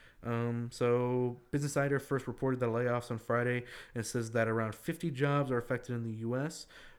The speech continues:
The Microsoft News job losses are also affecting international teams.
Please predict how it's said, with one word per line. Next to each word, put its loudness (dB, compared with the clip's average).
The 2
Microsoft 0
News 2
job 0
losses 0
are 0
also -2
affecting -4
international -2
teams. -2